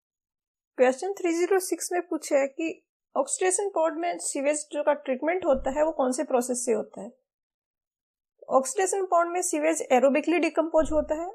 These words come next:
but जो ऑक्सीजन रिक्वायर्ड होती है उसको हम कोई आर्टिफिशियल तरीके से नहीं सप्लाई करते।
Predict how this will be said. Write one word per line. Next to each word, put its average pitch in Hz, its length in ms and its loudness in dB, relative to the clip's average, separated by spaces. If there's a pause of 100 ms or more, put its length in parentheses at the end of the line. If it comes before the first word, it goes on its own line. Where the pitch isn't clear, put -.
(380)
but 285 200 2
जो 359 80 -2
ऑक्सीजन 330 440 0
रिक्वायर्ड 311 420 4
होती 330 200 0
है 339 80 0
उसको 330 260 -4
हम 339 100 -4
कोई 330 140 0
आर्टिफिशियल 240 600 0
तरीके 269 320 2
से 311 140 -4
नहीं 302 280 0
सप्लाई 277 580 0
करते। 262 340 -2